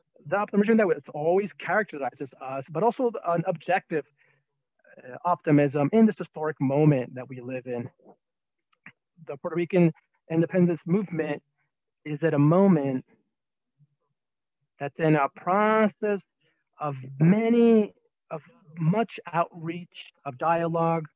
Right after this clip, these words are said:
of a lot of positive attitude to coordinate efforts and work. Of course, respecting differences and ways of struggle.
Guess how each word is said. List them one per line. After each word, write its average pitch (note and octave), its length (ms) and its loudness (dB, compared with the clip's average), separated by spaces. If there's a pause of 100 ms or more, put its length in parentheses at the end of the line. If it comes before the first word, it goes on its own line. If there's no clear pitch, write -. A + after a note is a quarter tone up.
(1800)
of D#3 160 -2
a D3 80 -4
lot F#3+ 220 -4
of F3 100 -4 (120)
positive G3 480 -2 (180)
attitude E3+ 760 -4 (640)
to D#3+ 140 -10 (120)
coordinate F3+ 560 0
efforts E3 500 -6
and B2 220 -6
work. D3+ 320 -4 (1160)
Of - 140 -20
course, D#3+ 300 -6
respecting D3 720 -4 (280)
differences D3+ 640 0 (680)
and C#3 600 -4
ways F3+ 540 -2
of C3+ 120 -4
struggle. C3 480 -8